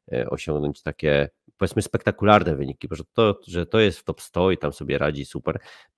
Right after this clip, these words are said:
to jest jedna kwestia, no ale gdy mamy te właśnie Cardano, które dochodzi gdzieś do top dziesięć, Kaspa bardzo możliwe, że gdzieś tam się znajdzie, bo jednak ten kult jest mocny, Solana wiadomo też ma swoich wyznawców po drodze, mm,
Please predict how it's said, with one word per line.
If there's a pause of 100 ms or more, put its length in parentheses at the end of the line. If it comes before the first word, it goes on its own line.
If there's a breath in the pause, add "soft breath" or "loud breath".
(100)
to
jest
jedna
kwestia,
no
ale
gdy
mamy
te
właśnie (120)
Cardano,
które
dochodzi
gdzieś
do
top
dziesięć, (520 loud breath)
Kaspa
bardzo
możliwe,
że
gdzieś
tam
się
znajdzie,
bo
jednak
ten
kult
jest
mocny,
Solana
wiadomo
też
ma
swoich
wyznawców
po
drodze, (460 loud breath)
mm,